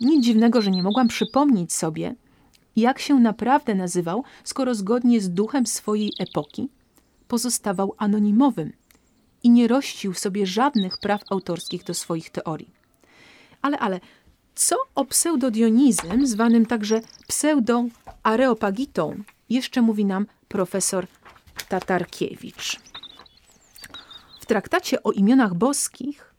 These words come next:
dla dualistycznej estetyki znalazł on lapidarną formułę,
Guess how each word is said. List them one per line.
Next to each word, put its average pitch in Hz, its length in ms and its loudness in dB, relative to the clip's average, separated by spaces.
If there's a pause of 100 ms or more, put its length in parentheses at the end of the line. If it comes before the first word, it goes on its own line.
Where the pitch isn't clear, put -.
(340)
dla 185 360 0
dualistycznej 214 880 -2
estetyki - 800 -6 (320)
znalazł 254 640 0
on 220 280 0
lapidarną 233 800 0
formułę, 196 600 -4